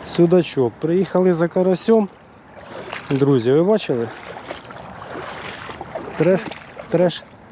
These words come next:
треш-контент. Открий дужечку, пожалуйста. Дужечку открий. Да, отак. Все, хай буде відкрито. Так. Ось вам і рибка. І це зачетний судачок.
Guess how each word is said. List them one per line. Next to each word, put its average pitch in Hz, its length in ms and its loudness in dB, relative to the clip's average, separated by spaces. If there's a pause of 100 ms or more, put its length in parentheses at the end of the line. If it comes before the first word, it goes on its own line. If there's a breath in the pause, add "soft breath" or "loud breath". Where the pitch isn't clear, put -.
(140)
треш-контент. 160 840 2
Открий 190 380 2
дужечку, 123 540 -2
пожалуйста. 165 540 -2
Дужечку 139 540 -2
открий. 185 360 0 (1080 loud breath)
Да, 117 260 0
отак. 120 320 -4 (1400 loud breath)
Все, 131 160 4
хай 175 140 0
буде 180 220 2
відкрито. 139 380 -6 (1900 loud breath)
Так. 120 580 2 (2000 loud breath)
Ось 160 280 0
вам 180 240 4
і 180 140 2 (1300 loud breath)
рибка. 135 580 4
І 127 100 0
це 202 180 0
зачетний 127 720 0
судачок. 131 720 -2